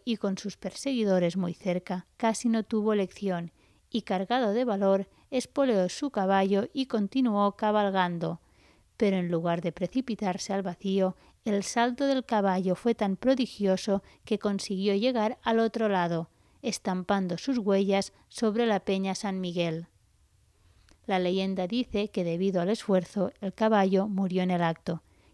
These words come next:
y Roldán tuvo que seguir su camino a pie. Se cuenta que Roldán murió en Ordesa, pero que antes lanzó con rabia su espada, Durendal,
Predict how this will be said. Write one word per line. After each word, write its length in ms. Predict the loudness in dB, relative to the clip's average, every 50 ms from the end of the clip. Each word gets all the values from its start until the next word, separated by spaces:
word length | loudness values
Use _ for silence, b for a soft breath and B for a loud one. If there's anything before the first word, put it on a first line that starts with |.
| b
y 140 | b 2 2
Roldán 480 | 4 4 2 2 2 0 -2 -2 -2 -2
tuvo 260 | -4 -4 -2 -2 -2
que 140 | -2 -2 -2
seguir 320 | 0 0 0 2 0 0
su 180 | 0 -2 -2 0
camino 380 | 0 0 0 0 0 0 0
a 80 | -2 -2
pie. 320 | -2 -4 -4 -4 -6 -8 _ _ b b b b b
Se 180 | b -8 -8 -4
cuenta 460 | -2 0 0 0 0 0 -2 -2 -2 _
que 120 | 0 0 2
Roldán 500 | 4 4 2 4 2 2 0 0 -2 -6 -4
murió 340 | 0 2 2 2 2 2 2
en 80 | 2 2
Ordesa, 580 | 2 2 2 0 0 -2 -2 -6 -8 -10 -10 b b b b b b b b -4
pero 280 | -2 0 2 0 0 0
que 120 | 0 0
antes 440 | 0 2 0 0 0 -2 -4 -2 -2
lanzó 440 | -2 -2 -2 -4 -4 -2 -2 -2 0
con 220 | 0 0 0 0
rabia 360 | 0 0 0 2 2 0 -2
su 140 | -2 -2 -2
espada, 600 | -2 -4 -4 _ -2 0 2 2 2 0 -2 -6 -8
Durendal, 640 | -8 -4 -2 0 2 2 2 2 2 2 0 -2